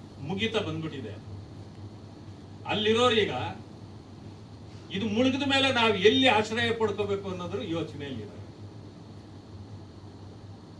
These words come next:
ಕಾಂಗ್ರೆಸ್ನಲ್ಲಿರೋ ನನ್ನ ತರ ಚಿಂತೆ ಮಾಡೋರು ಬಹಳ ಆಗಿದ್ದಾರೆ ಈಗ. ನಾನೊಂದ್ ಎಂಟೊಂಬತ್ತು ವರ್ಷದ ಹಿಂದೆ ಚಿಂತೆ ಮಾಡಿದೆ,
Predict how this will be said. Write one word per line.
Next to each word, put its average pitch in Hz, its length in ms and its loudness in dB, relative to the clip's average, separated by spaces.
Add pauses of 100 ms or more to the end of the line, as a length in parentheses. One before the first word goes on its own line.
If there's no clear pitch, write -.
(380)
ಕಾಂಗ್ರೆಸ್ನಲ್ಲಿರೋ 233 840 4
ನನ್ನ 185 240 -2
ತರ 233 260 -2 (200)
ಚಿಂತೆ 214 260 -2
ಮಾಡೋರು 220 320 2
ಬಹಳ 185 220 2
ಆಗಿದ್ದಾರೆ 185 360 0
ಈಗ. - 120 -10 (2000)
ನಾನೊಂದ್ 202 340 2
ಎಂಟೊಂಬತ್ತು 220 520 2
ವರ್ಷದ 208 240 0
ಹಿಂದೆ 220 340 4
ಚಿಂತೆ 208 260 2
ಮಾಡಿದೆ, 143 400 -2